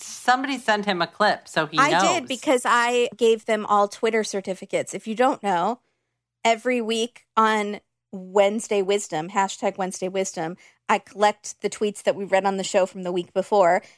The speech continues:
Speaker 2: and I create a certificate that I send, and I send it to people on Twitter. And I, I've, he's gotten it, and he's aware. So I think he, it makes him happy.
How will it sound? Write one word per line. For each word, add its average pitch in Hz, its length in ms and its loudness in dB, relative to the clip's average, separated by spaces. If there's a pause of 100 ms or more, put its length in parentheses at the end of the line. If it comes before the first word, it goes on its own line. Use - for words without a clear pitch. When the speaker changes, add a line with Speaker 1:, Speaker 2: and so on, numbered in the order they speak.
(140)
Speaker 2:
and 208 160 0
I 196 180 0
create 196 520 -2
a 190 400 0
certificate 220 920 -4 (180)
that 185 140 0
I 180 160 2
send, 190 500 -4 (180)
and 196 120 -4
I 185 100 0
send 190 320 -4
it 180 140 -12
to 214 100 -14
people 190 260 -6
on 185 140 -2
Twitter. 262 420 -2 (260)
And 202 180 -2
I, 190 180 0
I've, 196 380 2
he's 247 340 -6
gotten 226 340 -2
it, 185 180 -6 (260)
and 208 120 -4
he's 214 280 -8
aware. 180 480 -2 (280)
So 190 160 0
I 180 80 4
think 208 360 -6
he, 196 340 -10
it 190 100 -4
makes 180 240 -6
him 175 80 -16
happy. - 380 -20